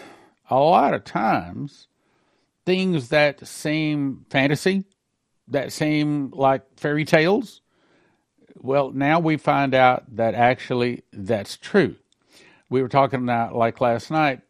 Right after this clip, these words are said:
I remember when I was a kid, they were talking about how Dick Tracy had a phone on his wrist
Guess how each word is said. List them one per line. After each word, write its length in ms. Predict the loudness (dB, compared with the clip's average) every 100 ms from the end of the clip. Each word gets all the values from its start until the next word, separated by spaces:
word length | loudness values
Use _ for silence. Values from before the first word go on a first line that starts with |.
| -10
I 100 | -6
remember 380 | -4 -4 -2 0
when 100 | 0
I 40 |
was 120 | -2
a 60 | -4
kid, 520 | -2 2 4 2 -2 -10 _ _
they 140 | -4 -2
were 100 | 0
talking 300 | 2 2 2
about 280 | 2 2
how 340 | -2 0 0 0
Dick 360 | -2 -4 -6
Tracy 720 | -6 0 2 2 -2 -4 -6
had 260 | -4 0 0
a 140 | -2
phone 760 | -6 -4 0 2 2 0 -4 -8 _ _
on 160 | -8 -4
his 260 | -4 -6
wrist 680 | -8 -2 0 0 -4 -10 _